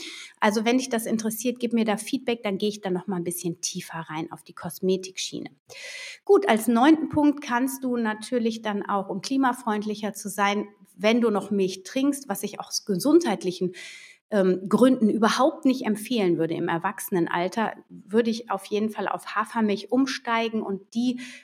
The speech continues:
anstelle der Sojamilch, falls du bisher Sojamilch nutzt, ähm, in den Kaffee nehmen, weil das eben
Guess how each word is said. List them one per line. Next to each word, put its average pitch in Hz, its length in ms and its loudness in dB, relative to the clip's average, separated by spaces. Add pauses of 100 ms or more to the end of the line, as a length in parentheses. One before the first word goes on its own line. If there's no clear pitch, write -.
(100)
anstelle 202 580 0
der 180 240 0
Sojamilch, 202 800 2
falls 175 260 -6
du 196 80 -8
bisher 180 480 -8
Sojamilch 190 680 -2
nutzt, 175 480 0 (540)
ähm, 190 240 -2
in 214 160 0
den 208 160 0
Kaffee 233 460 -4
nehmen, 233 440 -2 (380)
weil 202 400 4
das 196 220 -2
eben 202 240 -4